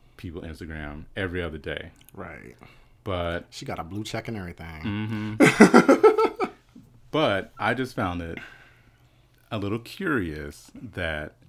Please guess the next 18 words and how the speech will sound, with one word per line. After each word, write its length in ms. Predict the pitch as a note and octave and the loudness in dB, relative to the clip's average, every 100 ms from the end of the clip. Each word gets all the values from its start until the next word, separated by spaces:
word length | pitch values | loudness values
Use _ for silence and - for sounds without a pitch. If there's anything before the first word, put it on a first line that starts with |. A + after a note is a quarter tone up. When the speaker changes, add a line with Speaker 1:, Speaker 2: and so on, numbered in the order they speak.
| - - | -20 -16
Speaker 1:
now 320 | - E2+ E2 F2+ | -12 -10 -8 -6
y'all 280 | F2+ F2+ F#2 | -6 -6 -6
are 20 | |
in 160 | F2+ E2+ | -6 -8
the 60 | |
middle 320 | D#2 D#2 E2 | -8 -10 -10
of 100 | F2+ | -10
this 420 | F#2 F#2 - - - _ - | -8 -10 -12 -20 -20 _ -14
P 180 | - G2+ | -6 -4
R 360 | E2+ E2+ E2+ - - - | -4 -6 -8 -12 -20 -20
situation. 680 | - A2 - E2+ D2+ - - | -8 -6 -6 -8 -8 -12 -12
Speaker 2:
With 140 | D2+ A2 | -10 -8
A 80 | G#2 | -8
G 120 | G2+ | -8
T 400 | - C3+ C#3 D#3+ | -6 -4 -4 -4
or 260 | A2 G2 F#2 | -6 -6 -6
separate? 500 | - G2+ C#2 - - - _ _ _ - | -8 -10 -12 -20 -20 -20 _ _ _ -6
Speaker 1:
With, 180 | B2 | -4